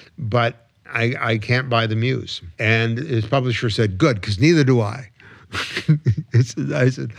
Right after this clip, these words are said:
"But there is talent. And it is subconscious. And so it seems as if it's coming from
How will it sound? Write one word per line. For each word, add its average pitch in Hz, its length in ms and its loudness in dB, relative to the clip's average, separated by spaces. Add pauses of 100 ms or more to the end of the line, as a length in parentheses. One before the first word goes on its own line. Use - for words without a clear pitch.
(400)
"But 131 180 2
there 156 180 2
is 147 680 2 (720)
talent. 190 580 -2 (2000)
And 139 160 2
it 160 160 0
is 175 180 0
subconscious. - 1200 -6 (1160)
And 139 140 2
so 175 200 2
it 170 120 2
seems 240 760 2
as 127 240 0
if 120 160 0
it's 117 180 -4
coming 117 600 0
from 113 400 -2